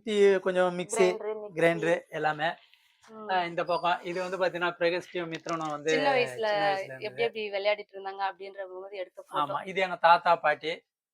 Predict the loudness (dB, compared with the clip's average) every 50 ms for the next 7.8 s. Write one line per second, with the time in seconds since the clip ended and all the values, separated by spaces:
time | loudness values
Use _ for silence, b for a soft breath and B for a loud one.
0 | _ _ _ _ _ 2 2 2 4 0 0 0 2 4 6 6 6 6 6 4
1 | 4 4 4 2 0 0 0 -2 0 0 -2 0 2 2 2 0 -2 -4 -4 -2
2 | 0 2 2 4 4 4 2 2 0 0 0 2 4 4 4 4 2 0 4 8
3 | 8 8 8 6 4 -2 -2 -2 0 0 0 -2 -2 _ _ _ _ _ _ _
4 | _ _ -6 -4 -2 -4 -4 -4 -6 -6 -6 -6 -10 -10 _ _ -14 -4 4 4
5 | 4 6 6 4 2 2 -2 -10 -18 _ _ -4 -4 -4 -4 -4 -4 -4 -2 -2
6 | -2 -4 -4 -4 -4 -6 -6 -8 -12 -4 0 2 2 2 2 0 0 0 2 2
7 | 2 2 0 -2 -8 -12 -10 -8 -8 -6 -6 -6 -6 -8 -8